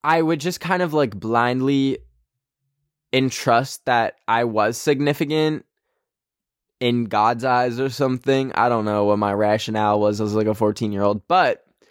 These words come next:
the way when I, like, kinda broke free from religion, I,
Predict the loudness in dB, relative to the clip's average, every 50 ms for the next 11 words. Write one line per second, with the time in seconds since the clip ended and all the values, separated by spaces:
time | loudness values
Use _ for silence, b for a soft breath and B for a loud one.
0 | b b b b b b b b b b b b b -2 2 2 2 2 2 0
1 | -2 _ -6 -4 -2 0 2 2 0 0 0 -2 -4 -4 -4 -2 0 0 0 -2
2 | -2 0 2 2 2 0 -2 -6 -14 -14 -12 -14 -12 -6 -4 -2 0 0 2 2
3 | 0 0 -2 -4 -4 -4 -2 0 0 0 0 -2 -2 -4 -6 -10 _ _ -10 -4
4 | -2 0 2 2 0 0 0 -2 -2 -2 -2 -2 0 0 0 -2